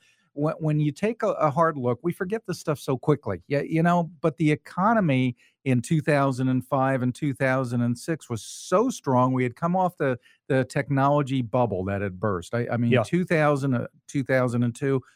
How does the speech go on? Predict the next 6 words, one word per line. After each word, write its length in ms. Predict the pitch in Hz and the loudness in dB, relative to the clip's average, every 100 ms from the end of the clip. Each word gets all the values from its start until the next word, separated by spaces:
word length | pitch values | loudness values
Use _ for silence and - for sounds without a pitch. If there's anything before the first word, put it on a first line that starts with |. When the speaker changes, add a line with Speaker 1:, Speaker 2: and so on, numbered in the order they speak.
| _ _ | _ _
Speaker 1:
horrendous 680 | - 160 180 190 160 123 - | 0 2 2 2 0 -2 -4
years 280 | 107 90 - | -4 -4 -6
for 140 | 117 | -8
the 120 | 98 | -8
stock 420 | - 113 113 110 | -6 0 0 0
market. 400 | 120 117 120 131 | -2 -2 -2 -6